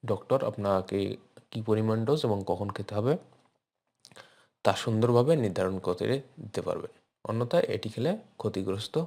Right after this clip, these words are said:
হতে পারেন। এই ওষুধের সাথে যে সমস্ত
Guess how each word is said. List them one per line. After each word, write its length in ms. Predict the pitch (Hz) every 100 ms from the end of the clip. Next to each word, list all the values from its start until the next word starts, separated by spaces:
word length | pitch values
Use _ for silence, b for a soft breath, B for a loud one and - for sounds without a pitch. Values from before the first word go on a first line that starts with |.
| -
হতে 220 | - -
পারেন। 280 | - 76 76 - _ _ _ _ _ _ _ _ _ _ _ _ _ _ _ _ _ _ -
এই 140 | 123 151
ওষুধের 380 | 147 160 180 180 - _ _ _ _ _ _ _ _ _ _ _ _ -
সাথে 440 | 127 123 143 135
যে 160 | 113 113
সমস্ত 440 | 120 120 120 -